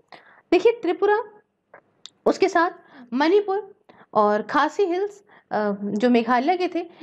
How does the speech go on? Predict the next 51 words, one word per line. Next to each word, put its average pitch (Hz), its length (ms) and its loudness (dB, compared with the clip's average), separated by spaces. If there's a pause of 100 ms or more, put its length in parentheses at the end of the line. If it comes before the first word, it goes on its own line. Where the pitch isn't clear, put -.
(120)
ये 415 440 4
अर्थ 392 300 -2
वाइज 359 200 0
प्रिंसली 247 460 -2
स्टेट्स 302 420 0
हुआ 302 140 2
करते 294 300 0
थे 453 140 2
जिनको 330 260 2
मर्ज 320 320 0
कर 320 120 -2
दिया 277 180 -2
गया 262 160 -2
था 254 220 -6
इंडिया 254 260 2
के 320 120 -6
साथ 220 320 -4
में 370 120 -2
इंडिपेंडेंस 294 640 0
के 185 100 -4
बाद, 330 280 0
आज़ादी 320 420 0
के 190 160 -14
बाद। - 140 -20 (640)
और 330 100 4
जो 427 100 2 (120)
पूरे 349 240 -2
ही 466 220 -4
रीजन 330 300 2
था 311 500 -4
नॉर्थ 320 360 2
ईस्ट 359 260 -2
का, 285 160 -6 (260)
ये 302 80 4
आप 403 200 2
कह 415 100 0
सकते 359 300 -6
हैं 381 280 -8
वे 330 120 2
पॉलिटिकल 349 600 -2
रीऑर्गेनाइजेशन 294 840 -2
से 339 140 -6
गुजरा 220 360 -2
था, 453 140 2
फिर 370 140 0
से 403 140 2
इसमें 359 220 -2
कुछ 339 140 0
बदलाव 214 400 0
हुए 285 240 -2
थे। 359 200 -4